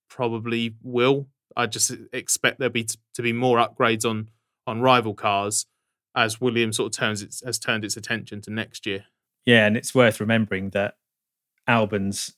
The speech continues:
Speaker 2: mega result in Canada has made the difference. You know, that one race is the difference between them being seventh and ninth, I think, in the points,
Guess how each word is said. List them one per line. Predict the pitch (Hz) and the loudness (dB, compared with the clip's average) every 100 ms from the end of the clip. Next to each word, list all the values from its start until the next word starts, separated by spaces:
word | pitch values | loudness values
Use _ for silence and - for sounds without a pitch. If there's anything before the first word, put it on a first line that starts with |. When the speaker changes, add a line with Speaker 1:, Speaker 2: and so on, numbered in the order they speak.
| - | 0
Speaker 2:
mega | 117 113 101 | 2 4 2
result | 101 101 101 104 | -2 0 -2 -4
in | 101 | -6
Canada | - 113 95 90 | -2 0 0 -4
has | 92 - | -6 0
made | 110 104 | 0 0
the | - | 0
difference. | 117 - 95 - - - _ _ - | 0 0 -8 -8 -10 -10 _ _ -8
You | 104 | -6
know, | |
that | 107 | -6
one | 110 107 98 | -2 -2 0
race | 107 98 92 - - - _ - | 0 0 -2 -8 -10 -14 _ -16
is | 107 | -10
the | |
difference | 107 - 113 - | -8 -6 -8 -10
between | - 117 101 | -8 -4 -4
them | 98 95 | -4 -2
being | 104 95 95 _ _ _ _ _ _ - | 0 -2 -6 _ _ _ _ _ _ -2
seventh | - 95 95 - - | 2 2 -2 -8 -6
and | 95 92 - _ _ _ 113 | -4 -6 -10 _ _ _ 0
ninth, | 113 120 - 101 | 4 4 2 -6
I | |
think, | 95 98 - - _ - | -4 -2 -4 -8 _ -8
in | 104 | -6
the | 101 | -4
points, | 110 110 - - | -4 -4 -4 -10